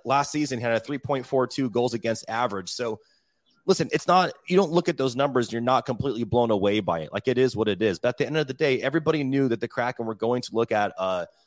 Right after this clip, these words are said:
a veteran goalie that they could put in the net that's going to help out the team until Chris Driedger is ready to return. And a quick note that I also want to make is, and I think I talked about this last week, is that when the Kraken hired their new goalie coach,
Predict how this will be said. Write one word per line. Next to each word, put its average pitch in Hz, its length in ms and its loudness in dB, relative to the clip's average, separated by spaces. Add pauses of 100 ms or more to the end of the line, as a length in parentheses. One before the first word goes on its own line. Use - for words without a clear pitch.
(140)
a 98 100 -8
veteran 127 420 2
goalie 123 260 6
that 104 120 0
they 101 80 -2
could - 200 -8
put - 180 -6
in 147 80 -6
the 127 60 -2
net 110 360 0 (360)
that's - 140 -14
going 135 240 0
to 139 80 0
help 127 220 -2
out 123 160 2
the 110 60 -4
team 113 360 -6
until 95 400 -4
Chris 131 260 -2
Driedger 113 340 -2
is 101 120 -4
ready 98 220 -2
to - 140 -10
return. 82 400 -6 (400)
And 113 100 -8
a - 40 -10
quick 170 300 -2
note 160 240 6
that 131 100 6
I 110 40 4
also 131 300 4
want 123 260 0
to 117 80 -6
make 135 280 -4
is, 110 280 0 (360)
and 120 100 -6
I 117 140 -2 (180)
think 156 240 -2
I 131 80 2
talked 131 300 0
about 120 340 0
this 104 200 -4
last 135 340 0
week, 104 200 -4
is 95 120 -6
that 107 300 -4 (380)
when 135 120 -4
the 143 80 0
Kraken 208 320 2
hired 165 380 2
their 131 140 6
new 135 280 4
goalie 127 420 4
coach, 104 420 0